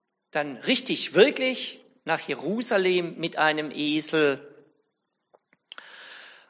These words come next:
Und das hatte eine Bedeutung. In der damaligen Zeit sind im Nahen Osten Könige,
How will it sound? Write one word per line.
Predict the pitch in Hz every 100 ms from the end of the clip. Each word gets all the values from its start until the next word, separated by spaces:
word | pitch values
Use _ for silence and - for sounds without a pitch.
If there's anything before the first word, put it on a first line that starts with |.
| _ _
Und | - 151 151 151 143 143 - - - _ _ _
das | - 175 - -
hatte | 196 180 165 165 170 - - _ _ _ _ _ _
eine | 151 147 139 143
Bedeutung. | 156 160 127 147 - 131 110 95 - _ _ _
In | - 165
der | 156
damaligen | - 196 247 269 220 - -
Zeit | - 156 175 247
sind | - 185 156
im | - 143 131
Nahen | 127 127 214 262 285
Osten | - 151 - - 247 277 -
Könige, | - 262 285 226 127 127 135 208